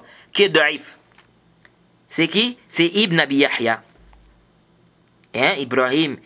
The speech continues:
ibn, euh, Urma a parlé sur lui. Il a dit Kazzab, il a dit que c'est un menteur. Donc si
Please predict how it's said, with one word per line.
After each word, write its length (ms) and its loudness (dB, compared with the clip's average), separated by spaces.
ibn, 380 -2
euh, 440 -2
Urma 360 2
a 60 -6
parlé 260 0
sur 220 0
lui. 260 -2
Il 100 -2
a 40 0
dit 100 -2
Kazzab, 560 0
il 60 0
a 20 -4
dit 140 -4
que 80 -8
c'est 100 0
un 40 0
menteur. 460 -2
Donc 160 2
si 140 0